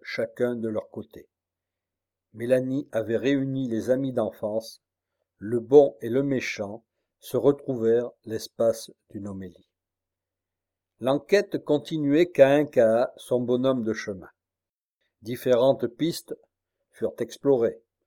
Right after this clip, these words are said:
de nombreux témoins entendus. Les semaines s'écoulèrent, l'affaire Pralon passa au second plan. D'autres dossiers, tout aussi importants, attendaient les deux hommes. Ils mirent en sommeil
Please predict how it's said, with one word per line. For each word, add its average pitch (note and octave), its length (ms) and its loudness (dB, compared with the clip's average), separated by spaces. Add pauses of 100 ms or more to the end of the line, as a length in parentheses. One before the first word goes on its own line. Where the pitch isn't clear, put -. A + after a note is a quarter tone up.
(380)
de A#2 140 -6
nombreux C3+ 420 4
témoins C#3 540 2
entendus. B2+ 640 0 (920)
Les A2 100 -6
semaines D#3 540 2
s'écoulèrent, A#2 720 -4 (300)
l'affaire A#2+ 460 2
Pralon B2 520 2 (100)
passa - 440 0
au B2 100 -4
second G#2+ 360 -2
plan. - 260 -18 (760)
D'autres D3+ 400 4
dossiers, C3+ 500 -2 (240)
tout D3+ 240 -8
aussi B2+ 400 -6
importants, C3 720 -2 (160)
attendaient A#2 480 0
les A2+ 120 -2
deux G2 260 -12
hommes. C#2+ 100 -18 (960)
Ils B2+ 180 -8
mirent D3 340 2
en B2 120 0
sommeil A#2 560 0